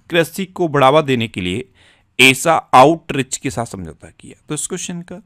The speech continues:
सी ऑप्शन सही है। अब कर्नाटक,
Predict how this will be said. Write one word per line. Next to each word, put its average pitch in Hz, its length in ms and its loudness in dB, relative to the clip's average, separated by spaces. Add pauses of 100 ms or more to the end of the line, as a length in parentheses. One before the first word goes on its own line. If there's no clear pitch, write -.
(220)
सी - 280 2
ऑप्शन 98 380 -8
सही - 260 -20
है। - 100 -20 (640)
अब 135 240 4
कर्नाटक, 147 460 -2